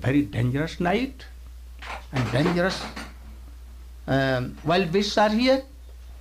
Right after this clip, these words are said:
Lion should not come. Oh, if lion come, then what will we do?" At once a lion came. "And if he will take me and swallow me," at once he jumped up and swallowed him. <laughs>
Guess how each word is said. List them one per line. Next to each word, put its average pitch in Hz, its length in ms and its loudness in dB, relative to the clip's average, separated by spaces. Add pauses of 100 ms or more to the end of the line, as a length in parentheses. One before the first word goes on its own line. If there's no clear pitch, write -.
(1800)
Lion 185 160 6
should 208 280 2
not 240 140 -2
come. 247 200 2 (300)
Oh, 202 340 0 (600)
if 147 180 2
lion 190 200 4 (100)
come, 247 200 2 (680)
then 160 140 2
what 220 220 2
will 151 120 4 (100)
we - 100 -2
do?" - 20 -14 (440)
At 185 100 -2
once 147 220 4
a 135 60 6
lion 117 360 0
came. 101 160 -6 (600)
"And 147 160 4 (100)
if 196 120 0
he 226 120 2
will 240 100 4 (100)
take 240 220 2
me 285 60 8 (1080)
and 175 280 2
swallow 226 240 6
me," 262 120 8 (300)
at 208 180 -2
once 196 220 2
he 143 60 6 (100)
jumped 147 260 4
up - 60 -6 (100)
and 98 120 -2 (100)
swallowed 95 400 0
him. 98 100 -6 (500)
<laughs> - 1160 0